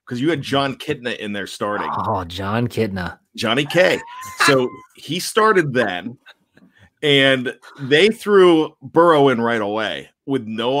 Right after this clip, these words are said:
Speaker 1: offensive line, and Burrow <laughs> has no help whatsoever. I mean, that offensive line,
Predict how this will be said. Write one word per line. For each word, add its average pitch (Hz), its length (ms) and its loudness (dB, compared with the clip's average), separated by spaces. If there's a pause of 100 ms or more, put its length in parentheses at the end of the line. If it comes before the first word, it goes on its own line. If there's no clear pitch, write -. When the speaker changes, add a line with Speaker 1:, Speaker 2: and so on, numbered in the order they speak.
(100)
Speaker 1:
offensive 160 500 -6
line, 113 640 -4 (320)
and 117 160 -6
Burrow 143 200 6
<laughs> 139 40 -4
has - 320 -6
no 127 420 0
help 117 280 -4
whatsoever. 104 680 -4
I 78 80 -6
mean, 107 260 -10 (380)
that 143 200 2
offensive 139 480 0
line, 120 320 -2